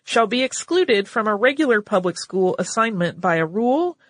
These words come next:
policy, or practice of the Board of Education of the District of Columbia or its agents,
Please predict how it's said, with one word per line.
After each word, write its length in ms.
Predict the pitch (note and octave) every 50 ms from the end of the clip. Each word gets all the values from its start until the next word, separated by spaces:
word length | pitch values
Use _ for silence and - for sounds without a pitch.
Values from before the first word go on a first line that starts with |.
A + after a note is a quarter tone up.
| _ _ -
policy, 580 | - A#3 A3+ A3 A3 A3+ - - G#3+ A3 A3+ -
or 140 | - G3+
practice 560 | F#3+ - - - B3+ C4+ C4 - A#3+ G#3 G3+ -
of 120 | G3+ F3+
the 120 | G3 F3+ F3+
Board 180 | F3+ F#3 F#3
of 80 | G3 F#3
Education 640 | F3+ E3+ F3+ F3+ - - B3+ B3+ A#3+ - A3 F#3+ F3+
of 140 | - - E3
the 80 | F3+ E3+
District 360 | - E3+ - - F#3+ E3+ -
of 140 | F#3 - -
Columbia 560 | - G3+ A#3 C4 C4+ C4 A3+ A3 A3 G#3+ G#3
or 240 | - - F3+ G3+ C4
its 160 | D#4+ - -
agents, 560 | A#3 G#3+ F#3 - F3+ F#3 F#3+ D#3 - - -